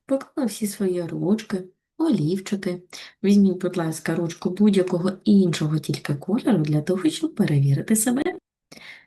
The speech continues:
Зараз на екрані з'являться відповіді. Якщо у вас є помилки, то, будь ласка, їх виправляйте.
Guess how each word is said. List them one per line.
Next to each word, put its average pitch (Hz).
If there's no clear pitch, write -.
Зараз 180
на 208
екрані 349
з'являться 240
відповіді. 180
Якщо 311
у 190
вас 180
є 180
помилки, 226
то, -
будь 175
ласка, 214
їх 160
виправляйте. 269